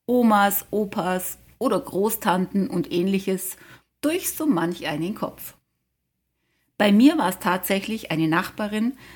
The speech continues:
die einen Stock höher gewohnt hatte und deren Hauptbeschäftigung war, die Vögel in der kleinen Gartenanlage vor dem Haus bei Wind und Wetter zu füttern.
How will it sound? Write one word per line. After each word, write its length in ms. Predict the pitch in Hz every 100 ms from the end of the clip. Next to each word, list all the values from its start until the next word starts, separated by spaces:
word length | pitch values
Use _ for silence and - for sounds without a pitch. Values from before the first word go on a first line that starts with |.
| _
die 80 | 240
einen 260 | 285 330 285
Stock 360 | - 226 247
höher 200 | 226 180
gewohnt 480 | 151 156 147 160 147
hatte 320 | 139 143 147 - - _ _ _ _
und 220 | 285 -
deren 280 | 190 165 180
Hauptbeschäftigung 960 | 240 - 165 - 170 165 180 185 180 160
war, 320 | 170 214 349 - _ _ _ _ - -
die 100 | 330
Vögel 460 | - 220 233 233 - -
in 180 | 175
der 140 | 143 131
kleinen 340 | 143 139 135
Gartenanlage 840 | 135 147 311 - 196 185 180 185 190
vor 240 | - 262
dem 180 | 277 240
Haus 400 | 196 185 202 - - - _
bei 240 | - 151 170
Wind 240 | 277 359
und 200 | 254 262
Wetter 340 | 151 156 175 175
zu 140 | 254
füttern. 540 | - 160 - 131 120